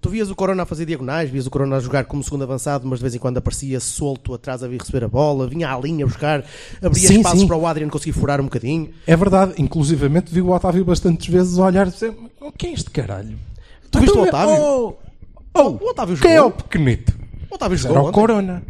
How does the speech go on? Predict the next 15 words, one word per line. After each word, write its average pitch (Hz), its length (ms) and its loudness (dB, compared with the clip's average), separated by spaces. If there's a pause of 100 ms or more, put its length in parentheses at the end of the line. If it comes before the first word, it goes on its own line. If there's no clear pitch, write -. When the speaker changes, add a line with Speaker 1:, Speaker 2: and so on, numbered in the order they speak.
(120)
Speaker 1:
O 208 60 -14
Otávio 123 120 2
Speaker 2:
no 143 100 6
lado 165 120 2
Speaker 1:
jogou, 165 140 -2 (160)
Speaker 2:
dele. - 120 -14
Speaker 1:
o 170 80 -6
Otávio 156 260 -6
jogou 135 320 -8
ontem, 143 160 -12
realmente, 151 340 -8
e - 60 -10
teve 180 200 -10
uma 175 140 -4
nota 175 380 -6